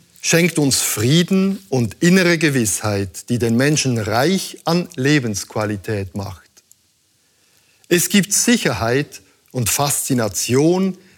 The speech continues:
den Tag zu verstehen, zu ergründen und zu leben.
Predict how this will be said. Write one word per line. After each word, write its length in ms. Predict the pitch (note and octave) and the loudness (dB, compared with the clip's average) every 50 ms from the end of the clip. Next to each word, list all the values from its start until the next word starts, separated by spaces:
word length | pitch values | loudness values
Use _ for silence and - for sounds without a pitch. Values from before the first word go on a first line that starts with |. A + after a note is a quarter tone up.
| _ _ - | _ _ -2
den 220 | C3+ C3 B2 G#2 - | 0 0 0 -2 -2
Tag 400 | - C3 C#3+ D#3+ F3+ - - - | -2 0 2 2 0 -2 -4 -4
zu 100 | - A2+ | -4 -2
verstehen, 840 | G2 G#2 F#2+ F#2 - - - C#3+ D3 D#3+ D#3+ D#3 D#3+ D#3+ E3 D#3 - - _ - | -2 -2 -2 -2 -4 -2 0 2 4 4 4 2 2 0 -2 -6 -10 -16 _ -12
zu 160 | - - A#2 G#2+ | -8 -4 -2 -2
ergründen 960 | F#2+ F#2 F#2 - A2+ G#2+ A2+ B2+ C3+ D3 D#3+ D#3+ D#3 E3 D#3 D#3 D#3 D3+ - _ _ _ | -2 -4 -6 -4 -4 0 0 2 2 2 0 0 -2 -2 -2 -2 -4 -6 -10 _ _ _
und 300 | - B2+ B2 B2+ B2+ - | -4 -2 -2 -2 -4 -6
zu 260 | - - - - E3 | -8 -8 -6 -4 -2
leben. 560 | E3 D#3 D3+ C#3 A#2 F#2+ F2 F#2+ F2+ F2+ F#2 | -2 0 0 -2 -2 -4 -6 -10 -12 -14 -18